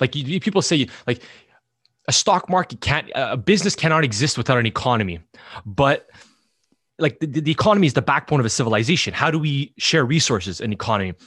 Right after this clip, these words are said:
How do we build a business? The eco-, the, the economic reality. How do I get a job? Economic reality. How do we buy houses? At what prices? Economic reality. How do we trade? Economic reality.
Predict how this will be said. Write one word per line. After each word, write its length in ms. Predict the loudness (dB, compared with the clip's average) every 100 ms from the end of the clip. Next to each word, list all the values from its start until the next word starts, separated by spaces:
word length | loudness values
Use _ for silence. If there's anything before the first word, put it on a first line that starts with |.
| -4
How 80 | -4
do 80 |
we 60 | -2
build 420 | 2 2 2 -4 _ _ _
a 40 | -2
business? 540 | 0 2 0 -4 -10 -10
The 120 | -6
eco-, 200 | -4 -4
the, 160 | -4 -4 -4
the 160 | -4
economic 460 | -2 0 0 0 0
reality. 380 | 0 0 -2 -10 -4
How 100 | 0
do 60 | 0
I 60 |
get 140 | 0 -2
a 40 |
job? 360 | 0 0 -2 -6 -8
Economic 420 | -6 -2 -2 0
reality. 300 | 0 -2 -2 -12 -12
How 100 | -6
do 40 | -4
we 80 |
buy 160 | 0 -2
houses? 560 | 0 -2 -4 -8 -8 -6
At 120 | -4
what 120 | -6
prices? 600 | -4 -2 -2 -6 -8 -10 -16 -20 _ _ _ -10
Economic 480 | -6 -2 -2 -2 -2
reality. 440 | 0 0 -2 -8 _ _ -6
How 120 | -2
do 60 | -2
we 80 |
trade? 440 | -2 -2 -2 -4 -8
Economic 460 | -10 -4 -4 -4 -4
reality. 440 | -4 -2 -4 -10